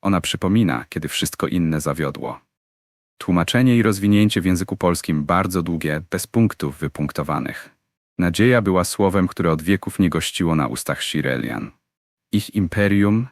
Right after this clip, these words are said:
okrzepłe na wiekach technokratycznej pychy i kosmicznej supremacji, nie potrzebowało nadziei, tylko kalkulacji. Ale gdy pierwsza salwa ziemskiego krążownika odwet przebiła atmosferę Goran Prime,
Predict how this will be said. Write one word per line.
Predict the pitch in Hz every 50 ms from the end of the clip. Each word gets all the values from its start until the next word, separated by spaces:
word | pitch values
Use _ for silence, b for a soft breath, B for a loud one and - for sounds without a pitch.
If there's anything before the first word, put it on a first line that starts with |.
| _ _ _ _ _ _
okrzepłe | - 73 - - - - 127 131 - - - 82 78
na | 80 80
wiekach | 78 95 98 - - 95 - -
technokratycznej | - 92 - - 95 92 - - 110 - - - - - - 73 73
pychy | - - - 78 - - - 110 -
i | - 92
kosmicznej | - - 85 - - 101 95 - - - 82 78
supremacji, | - - 76 - - 80 85 87 101 - - - 104 104 110 - - _ -
nie | 110 107
potrzebowało | - 107 107 - - 123 101 107 92 110 110 107 95 87
nadziei, | 82 76 - - 87 80 62 62 58 - - - _ _ _ _
tylko | - - - - 90
kalkulacji. | - - 87 87 - - 95 82 76 71 - - - - 64 58 - - _ _ _ _ _ _ _ _ _ _ _ -
Ale | - 92 95
gdy | 90 87 98
pierwsza | - - - 117 131 147 - - 147
salwa | - - 131 120 107 101 95
ziemskiego | 85 95 87 - - - 101 95 98
krążownika | - - 98 90 80 85 80 71 85 92 92 - - - - -
odwet | - 110 107 87 85 76 -
przebiła | - - - 80 78 90 110 127 107 78
atmosferę | - - - - 73 76 - - - 85 80 71
Goran | 73 - 85 78 78 71 67 67
Prime, | - - - 95 87 82 80 92 101